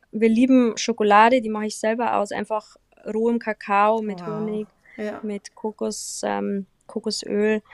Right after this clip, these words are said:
Speaker 2: Toll.
Speaker 1: Und wir ess-, also ich esse eigentlich, ähm, meistens vegan. Manchmal glustet mich ein Ei
Speaker 2: Mhm.
Speaker 1: und ab und zu ein Fisch, wenn wir wissen, dass der Nachbar den selber gefangen hat
Speaker 2: Mhm.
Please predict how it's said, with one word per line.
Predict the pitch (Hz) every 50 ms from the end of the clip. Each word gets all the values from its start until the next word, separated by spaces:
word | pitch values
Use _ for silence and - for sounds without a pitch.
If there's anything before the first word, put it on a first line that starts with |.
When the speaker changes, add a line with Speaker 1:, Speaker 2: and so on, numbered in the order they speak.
| - -
Speaker 2:
Toll. | - 180 180 180 180 180 180
Speaker 1:
Und | 214 208 208 208 202 202 202 202 202 202 202 - - _ _
wir | - 208 220 220 -
ess-, | - 214 220 - - -
also | - 220 208 -
ich | - 262 285 - - -
esse | 220 226 220 226
eigentlich, | 214 214 220 226 220 214 214 208 - - -
ähm, | - 202 - 101 - - - _ _ _ _ -
meistens | - 208 190 185 220 247 - - 233 208
vegan. | 220 214 - 214 214 233 269 294 269
Manchmal | 233 220 247 240 - 254 240 233 226 220
glustet | - - 240 269 269 - - 247 233
mich | 240 233 226 -
ein | 214 - -
Ei | - 185 202 240 320 381 _ _ _ _ _ _ -
Speaker 2:
Mhm. | 226 -
Speaker 1:
und | - 226 220 214 -
ab | - 226 -
und | 240 226
zu | - - 226
ein | 220
Fisch, | 220 - - 285 349 370 - - -
wenn | 233 220 226
wir | 214 214
wissen, | 226 240 - - 233 220
dass | 208 208 - -
der | - 208 202 202
Nachbar | 202 202 214 - _ - 220
den | 208 214 214
selber | 208 - 214 208 214 220
gefangen | 208 220 - - 220 220 233 247 247 254
hat | 254 254 -
Speaker 2:
Mhm. | 220 220 202 202 202 196